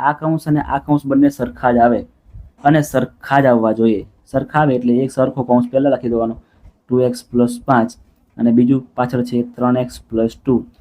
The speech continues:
આ આપણો મિત્રો જવાબ થઈ ગયો, આ આપણા અવયવ થઈ ગયા. ડન. આગળ એક્સ સ્ક્વેર પ્લસ ચૌદ એક્સ, ચૌદ એક્સ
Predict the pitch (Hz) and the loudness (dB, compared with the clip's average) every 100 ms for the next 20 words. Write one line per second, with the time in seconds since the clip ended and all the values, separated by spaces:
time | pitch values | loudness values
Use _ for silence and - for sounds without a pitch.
0 | _ - - 123 117 120 117 113 117 123 | _ -20 -4 0 2 2 2 2 0 -2
1 | 120 107 98 - - 90 98 - _ - | -4 -6 -6 -8 -12 -12 -14 -20 _ -20
2 | - _ - - _ _ - 123 120 131 | -20 _ -20 -20 _ _ 2 2 4 0
3 | 131 117 117 110 101 101 98 101 - _ | 0 2 2 2 -2 -8 -10 -10 -16 _
4 | _ _ - - _ - - _ _ - | _ _ -20 -20 _ -20 -20 _ _ 0
5 | 143 160 170 - - _ _ - 117 107 | 4 4 0 -6 -20 _ _ -4 -2 -2
6 | - _ _ _ _ _ _ _ _ _ | -6 _ _ _ _ _ _ _ _ _
7 | _ - 143 - - 160 165 165 - - | _ 0 0 -2 0 4 4 2 -8 0
8 | 135 139 - _ 135 139 147 113 113 - | 2 2 0 _ 2 2 4 2 0 -6
9 | - - - - _ _ - - - - | -16 -20 -20 -20 _ _ -20 -14 -12 -12
10 | _ _ _ _ _ _ _ _ _ - | _ _ _ _ _ _ _ _ _ 0
11 | 127 139 143 123 117 | 4 2 2 -2 -4